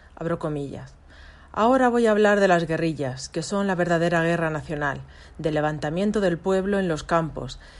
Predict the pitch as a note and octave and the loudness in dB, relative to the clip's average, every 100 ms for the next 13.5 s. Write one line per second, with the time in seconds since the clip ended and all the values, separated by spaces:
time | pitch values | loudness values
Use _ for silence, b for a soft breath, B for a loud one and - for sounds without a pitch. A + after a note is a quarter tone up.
0 | B E3+ D#3+ D#3+ A3+ A3+ G#3 F3+ G3 F3+ | B -2 -2 0 0 0 -2 -2 -2 -2
1 | G3 F#3+ F3+ E3 D#3 D3+ D#3+ D#3 C#3+ C3+ | -4 -4 -6 -6 -6 -2 0 0 -2 -8
2 | C3+ - - - E3 D#3+ G#3 A3+ A3 G#3 | -10 -14 -18 -8 -6 -4 -2 0 0 -2
3 | F3 D#3+ F3+ F3+ F#3 F3+ D#3+ D3+ D3+ E3+ | -2 -2 0 0 0 -2 -2 0 0 0
4 | E3 D#3 C#3+ D3 C3+ B2 B B B B | 0 -2 -2 -4 -4 -6 B B B B
5 | - E3 D#3+ E3 F3+ E3+ G3+ A#3 A3 G#3 | -4 -2 -2 -2 -2 0 -2 -4 -2 0
6 | G#3 G#3 G#3 G3+ G3 F#3+ F#3 E3+ F#3 F3+ | 0 0 -2 -2 0 0 -2 -2 0 0
7 | F3 E3 D#3 E3+ E3+ E3 D3+ D3 D3 C#3 | 0 -2 -2 -2 -2 -2 -2 -2 -2 -4
8 | B2 - B B B B - F3 A#3 A#3+ | -8 -12 B B B B -8 2 6 6
9 | A3 A3 G#3+ F#3+ F#3+ F#3+ F#3 F3+ E3+ D#3 | 4 2 2 -2 0 0 2 0 -2 -4
10 | D#3+ F3+ F3 E3 D3+ D#3+ E3 E3+ - E3+ | -4 -2 -2 -2 -2 -2 0 -2 -4 -8
11 | D3+ D#3 D3+ D3+ D3+ E3 F#3 G#3 F3+ E3 | -4 -6 -4 -4 -2 -2 -4 -4 -4 -6
12 | - F3+ F3 F3 D#3 C3+ F3 F3+ F#3 E3 | -6 -4 -2 -2 -4 -4 -4 -2 -2 -2
13 | D3 C#3 D#3+ D3 - | -4 -4 -4 -4 -6